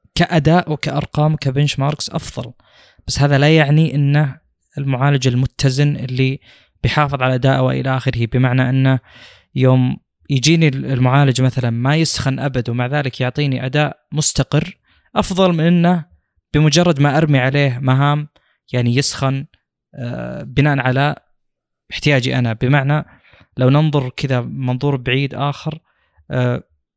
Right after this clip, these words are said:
كل الأشياء اللي نستخدمها مفروض يك-، تكون يعني بالإنجليزي fault proof، مفروض تكون يعني فيها وقاية من الخطأ. يعني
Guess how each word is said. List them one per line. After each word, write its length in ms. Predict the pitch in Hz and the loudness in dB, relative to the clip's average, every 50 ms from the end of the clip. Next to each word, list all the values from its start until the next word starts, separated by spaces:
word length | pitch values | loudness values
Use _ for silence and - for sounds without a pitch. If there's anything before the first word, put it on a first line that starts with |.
| _ _ _ - | _ _ _ -2
كل 100 | - 175 | 0 0
الأشياء 400 | 202 185 156 139 - - 160 156 | 2 2 2 2 2 2 2 2
اللي 140 | 147 139 135 | 2 2 0
نستخدمها 600 | 135 - - - 139 - - 156 156 151 143 131 | 0 0 0 -2 -4 -4 -2 0 0 2 2 0
مفروض 440 | 127 117 - - 147 151 143 - - | 0 -2 -2 -2 -2 -2 -2 -4 -10
يك-، 260 | 127 - - - _ _ _ _ - | -18 -18 -20 -20 _ _ _ _ -12
تكون 440 | - - - 147 147 147 147 139 - - _ _ _ _ _ _ _ - | -8 -4 -2 0 0 0 -2 -4 -6 -12 _ _ _ _ _ _ _ -8
يعني 160 | 123 120 120 | -6 -6 -4
بالإنجليزي 600 | 113 123 120 117 117 120 135 131 120 131 131 127 | -2 -2 -2 -2 0 0 0 0 2 0 -2 -4
fault 300 | - - 139 139 131 - | -2 0 2 2 2 0
proof، 360 | - - - - 127 113 107 - - - _ _ _ _ - | -4 -8 -6 -4 -4 -4 -6 -8 -16 -20 _ _ _ _ -12
مفروض 180 | 131 123 139 - | -10 -10 -10 -12
تكون 400 | - - - 147 151 156 156 147 - _ _ _ _ _ _ - | -14 -6 -4 -2 -2 -2 -2 -4 -8 _ _ _ _ _ _ -4
يعني 380 | 135 120 120 120 123 127 - | -2 -2 0 -2 -2 -4 -8
فيها 240 | - - 151 147 139 | -6 0 2 2 4
وقاية 500 | 131 127 - - 147 147 151 156 160 147 | 4 2 0 0 2 2 2 2 2 2
من 160 | 139 135 127 | 2 0 0
الخطأ. 500 | 131 120 113 120 - 139 - - 117 - - _ _ _ _ _ _ _ _ _ _ _ _ _ | 0 -2 -2 -2 -4 -4 -4 -6 -10 -12 -16 _ _ _ _ _ _ _ _ _ _ _ _ _
يعني 340 | - 120 120 117 117 135 | -6 -4 -2 -2 -4 -4